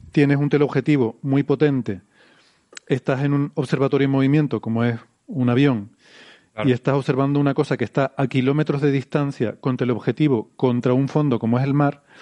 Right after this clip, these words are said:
Speaker 1: hay un efecto
Speaker 2: Sí.
Speaker 1: de paralaje que hace que aparentemente el movimiento del objeto, cuando tú lo percibes visualmente,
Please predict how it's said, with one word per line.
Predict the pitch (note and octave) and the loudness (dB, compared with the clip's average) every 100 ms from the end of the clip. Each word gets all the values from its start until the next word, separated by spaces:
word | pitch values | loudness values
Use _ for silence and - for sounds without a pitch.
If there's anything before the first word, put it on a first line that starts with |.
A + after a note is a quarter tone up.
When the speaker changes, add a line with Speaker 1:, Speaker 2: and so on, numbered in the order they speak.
| - _ | -20 _
Speaker 1:
hay | - C3+ | -2 0
un | |
efecto | C#3 D3 D3 | 2 2 2
Speaker 2:
Sí. | |
Speaker 1:
de | |
paralaje | C3 C3+ C#3 D3+ C#3 B2 - | 2 2 2 0 -4 -6 -6
que | - | -2
hace | B2 - C3 | 0 0 -2
que | - C3+ - | 2 0 2
aparentemente | C#3+ B2+ C3 C#3 C#3 C#3+ C3+ C#3 D3+ - - - _ _ | 0 2 2 2 2 2 2 -2 -4 -14 -20 -20 _ _
el | - A#2+ | 2 2
movimiento | A#2 A#2 B2 B2 C3+ | 4 2 2 2 2
del | C3 | 4
objeto, | C3 - C3 C#3+ C#3+ C#3+ | 2 0 0 0 0 -2
cuando | - A2 | -4 -4
tú | A2 B2+ | 0 0
lo | B2+ | 0
percibes | A#2+ - C3+ C3+ C#3 | -2 2 4 4 0
visualmente, | A2+ A2 C3+ B2+ C3+ C#3 C#3 | -6 0 2 2 0 0 -4